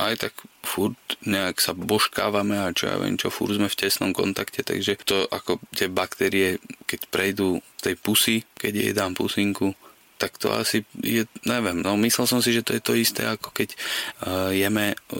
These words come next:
rovnakou vidličkou, ale teda, ehm, náš kamoš zubár nám vysvetlil, že asi ne. A teda asi si budem na to musieť dávať pozor, lebo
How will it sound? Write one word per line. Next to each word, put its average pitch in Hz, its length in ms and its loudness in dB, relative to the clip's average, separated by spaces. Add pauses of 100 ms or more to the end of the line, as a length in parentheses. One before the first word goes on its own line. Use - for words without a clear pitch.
(160)
rovnakou 101 480 2
vidličkou, 90 640 2
ale 87 240 0
teda, 85 320 -2 (580)
ehm, 82 380 0 (340)
náš 87 240 -2
kamoš - 460 -2 (180)
zubár 95 400 0
nám 90 160 0
vysvetlil, 87 400 0
že 95 160 -2
asi - 240 0
ne. 95 240 0
A 90 400 0
teda 113 400 0
asi - 80 4
si 139 160 2
budem 151 240 4
na 143 160 0
to - 80 -4
musieť 131 320 0
dávať 131 240 -2
pozor, 107 320 0
lebo 87 320 0